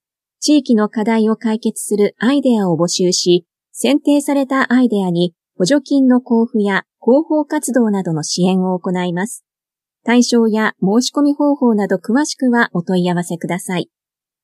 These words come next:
申し込み期限、八月三十日必着です。それでは、コース名、内容などをお伝えします。未来創造チャレンジ。内容、区と共同し、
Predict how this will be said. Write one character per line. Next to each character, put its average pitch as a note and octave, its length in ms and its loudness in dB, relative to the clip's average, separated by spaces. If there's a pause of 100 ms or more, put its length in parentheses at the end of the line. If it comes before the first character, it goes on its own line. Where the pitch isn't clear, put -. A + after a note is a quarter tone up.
(220)
申 B3 180 2
し - 100 -4
込 D4+ 120 -2
み C#4+ 160 0
期 C4+ 160 -2
限、 F#3 240 -2 (400)
八 G3 280 -6
月 D4+ 220 -4
三 C4+ 240 0
十 C4 140 0
日 F#3 580 0
必 E3 240 -10
着 A#3 260 -6
で G3+ 140 -4
す。 - 220 -16 (1300)
そ C4+ 120 -4
れ C#4+ 80 0
で C4+ 100 0
は、 A#3 220 2 (300)
コ C4+ 160 2
ー - 20 2
ス C4 160 0
名、 G3+ 400 2
内 A#3+ 260 2
容 C#4 160 2
な C4+ 160 0
ど A3+ 140 0
を - 20 0
お G3 80 -2
伝 F#3+ 280 -6
え - 20 -6
し F#3+ 160 -6
ま F#3 160 -2
す。 - 180 -16 (800)
未 C#4 160 2
来 C4 260 0
創 B3+ 320 0
造 C#4 240 0
チ B3+ 140 -2
ャ A3+ 40 0
レ A#3 120 2
ン F#3 100 0
ジ。 D#3 220 -4 (460)
内 A3 280 2
容、 G#3 360 -2 (420)
区 - 140 -20
と D4+ 160 0
共 B3 260 4
同 A#3+ 180 2
し、 A#3 320 0